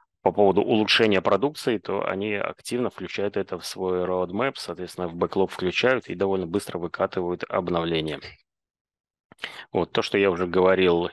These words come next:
это бесплатные курсы, то есть можете подключиться на наш YouTube-канал, и там есть довольно много материалов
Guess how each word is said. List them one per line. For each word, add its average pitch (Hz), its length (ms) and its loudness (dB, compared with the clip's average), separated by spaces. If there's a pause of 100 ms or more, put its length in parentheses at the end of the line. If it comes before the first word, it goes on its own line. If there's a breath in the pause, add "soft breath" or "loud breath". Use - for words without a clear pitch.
(140)
это 95 240 -2
бесплатные 139 640 0
курсы, 139 480 -4
то 92 120 -10
есть 87 120 -10
можете 95 460 -2
подключиться 92 580 -2
на 87 120 2
наш 87 280 -2
YouTube-канал, 127 840 0
и 104 160 -6
там 107 260 -2
есть 92 180 -2
довольно 104 380 0
много 101 320 -4
материалов 98 680 -4